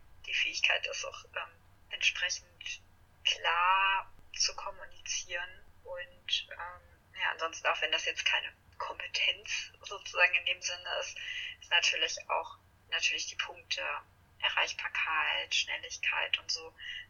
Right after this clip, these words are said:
ähm, durchaus auch relevant für mich, weil ich ja viele Sachen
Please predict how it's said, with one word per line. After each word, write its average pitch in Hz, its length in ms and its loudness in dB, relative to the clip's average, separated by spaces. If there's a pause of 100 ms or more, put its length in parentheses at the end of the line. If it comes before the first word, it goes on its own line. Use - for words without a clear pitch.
(120)
ähm, 170 300 -4 (440)
durchaus 170 420 0
auch - 380 2 (460)
relevant 160 440 4
für 175 140 0
mich, 165 240 0
weil 156 120 0
ich 156 160 -4
ja 165 80 -8
viele 165 480 -2 (680)
Sachen 175 360 0